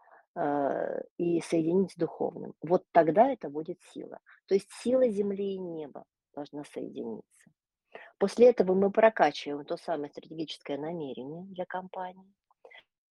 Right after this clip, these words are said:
Формулируем актуальные бизнес-задачи, которые н-, необходимо решить.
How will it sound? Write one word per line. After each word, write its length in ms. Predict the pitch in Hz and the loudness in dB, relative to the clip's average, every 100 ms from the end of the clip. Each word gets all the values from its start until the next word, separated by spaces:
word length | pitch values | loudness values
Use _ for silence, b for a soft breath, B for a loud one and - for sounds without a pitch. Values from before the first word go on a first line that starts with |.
| _ _ _ _ _ B B | _ _ _ _ _ B B
Формулируем 680 | - 220 220 226 226 208 165 | 2 4 6 4 0 -4 -6
актуальные 540 | 170 - 190 156 135 135 | -10 -10 -8 -8 -8 -14
бизнес-задачи, 840 | 151 143 139 156 147 120 104 170 | -14 -14 -8 -6 -6 -6 -8 -12
которые 360 | - 175 175 175 | -8 -6 -2 -2
н-, 120 | 175 | -2
необходимо 580 | 175 175 - 175 170 160 | -4 -6 -4 -6 -4 -4
решить. 260 | 160 - | -6 -8